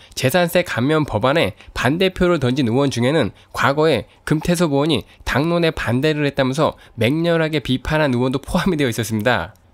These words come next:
네, 가장 대표적인 예가 바로 김종민 의원인데, 이 김종민 의원은 지난 유월 달에 케이비에스 방송에 출연을 해가지고, 예, 금태섭 전 의원을 향해서 금태섭 전 의원한테 소신을 밝히는 것은 좋지만은 당원의 한 사람으로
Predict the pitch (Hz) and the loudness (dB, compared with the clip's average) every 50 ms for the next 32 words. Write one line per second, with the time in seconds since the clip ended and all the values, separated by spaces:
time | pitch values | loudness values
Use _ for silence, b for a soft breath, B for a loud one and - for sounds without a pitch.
0 | _ _ - 139 - 147 170 196 175 - - 170 - 180 170 185 175 170 156 143 | _ _ -6 -2 0 0 0 0 0 0 0 0 0 0 0 2 2 2 2 2
1 | 139 147 139 139 143 156 143 - - 123 135 156 165 170 170 165 160 151 147 143 | 2 2 2 0 0 0 0 -2 0 0 0 0 0 0 0 0 0 0 0 0
2 | 139 139 135 127 135 160 139 98 - B B B B 135 123 - 139 147 156 180 | 0 0 0 0 0 0 0 0 -2 B B B B -4 -2 0 0 0 2 0
3 | 175 175 175 165 135 120 127 139 156 165 131 101 95 - - 143 160 147 107 95 | 0 0 2 0 2 2 2 0 0 0 0 -2 -2 -2 -2 0 0 0 0 0
4 | 104 139 170 165 156 - 139 151 160 117 82 - b b b b - - 208 208 | 0 0 0 0 0 0 0 0 0 0 -2 -4 b b b b -4 -2 0 0
5 | 202 190 - - 127 127 127 131 147 147 143 - - - 190 180 175 165 156 151 | 0 -2 -2 -2 -2 -2 -2 0 0 -2 -2 -2 -2 -2 0 0 0 0 0 0
6 | 143 135 120 131 - 160 110 - - - 120 - - 165 175 170 185 185 180 185 | 0 0 -2 0 0 0 0 0 -2 -4 -4 -2 0 -2 -2 0 0 0 0 0
7 | 175 - - 151 143 113 117 135 147 147 147 160 196 190 180 120 113 120 165 202 | -2 0 0 0 0 2 0 0 0 0 0 0 0 0 0 0 0 0 0 0
8 | - B B B B B - 156 165 175 - 180 185 175 190 175 - - 165 151 | -4 B B B B B -2 -2 -2 -2 -2 -2 -2 0 0 -2 -2 0 0 0
9 | 117 123 147 151 151 139 139 - 156 104 87 B B B B B - - 208 202 | 2 2 2 2 0 0 0 0 0 -2 -2 B B B B B -2 -2 0 0
10 | - 202 196 185 156 - - 110 - - 160 156 151 151 147 160 147 - - 120 | 0 0 0 0 0 -2 -4 -4 -2 -2 -2 -2 0 -2 -2 -2 -4 -2 -4 -4
11 | 117 - - - 147 151 170 135 - - b b b b - - 131 160 170 165 | -4 -4 -2 0 0 2 2 0 -2 -4 b b b b -2 0 2 2 2 2
12 | 160 147 180 185 180 185 180 170 170 147 139 160 156 95 | 2 0 0 0 0 2 2 2 2 0 0 0 0 -2